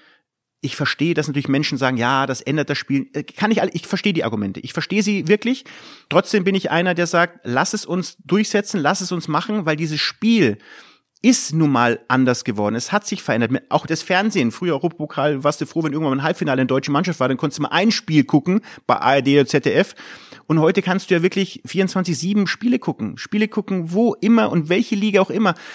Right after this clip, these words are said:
Und genauso, finde ich, muss aber auch die Technologie möglich sein,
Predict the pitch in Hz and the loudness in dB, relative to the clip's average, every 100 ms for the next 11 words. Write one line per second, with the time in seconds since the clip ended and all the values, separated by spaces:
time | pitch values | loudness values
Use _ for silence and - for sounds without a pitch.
0 | - - 180 170 165 139 196 208 208 202 | -20 -4 -2 -2 -2 -2 -4 -4 -4 -2
1 | - 180 - 170 - 165 - 156 175 170 | -2 -2 -2 0 0 -2 -4 -6 -4 -2
2 | 156 139 175 202 - 113 135 175 220 226 | -2 -2 0 -2 -2 0 6 6 4 -2
3 | - 190 202 247 | -2 0 2 2